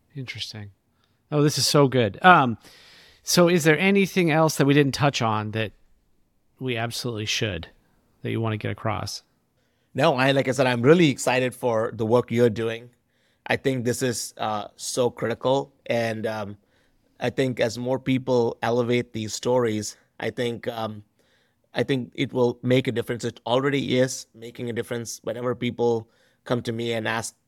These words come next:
Speaker 2: for, um, how they can fund their, their work, I tell them there has never been a time like this.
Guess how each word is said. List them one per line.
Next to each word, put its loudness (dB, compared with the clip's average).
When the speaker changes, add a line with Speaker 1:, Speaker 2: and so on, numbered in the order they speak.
Speaker 2:
for, 0
um, -14
how 0
they -2
can -4
fund -4
their, -2
their -4
work, -2
I -10
tell -2
them -14
there -6
has -6
never -4
been -6
a -8
time -6
like -6
this. -6